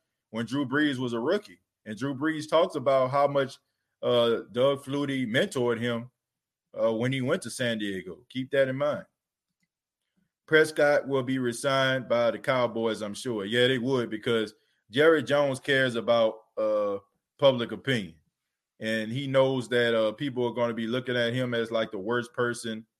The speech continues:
in the world if he don't sign Dak Prescott back somehow. Uh, Ray Ray said, "I never seen Doug Flutie play." Uh, Ray Ray, you must be pretty young, man.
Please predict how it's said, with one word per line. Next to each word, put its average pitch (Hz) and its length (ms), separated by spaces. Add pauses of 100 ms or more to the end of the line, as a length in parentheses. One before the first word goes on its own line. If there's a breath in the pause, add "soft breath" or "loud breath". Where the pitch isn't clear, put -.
(760)
in 113 140
the 110 60
world 101 360 (640)
if 107 180
he 113 140
don't 104 220
sign 98 320
Dak 95 220
Prescott 87 480
back 87 200
somehow. 87 400 (640)
Uh, 110 180
Ray 135 180
Ray 127 160
said, 120 240
"I 120 100
never 123 220
seen 117 320
Doug 117 280
Flutie 113 380
play." 120 460
Uh, 110 160
Ray 127 180
Ray, 123 180
you 139 80
must 120 180
be 113 100
pretty 110 280
young, 107 340
man. 101 260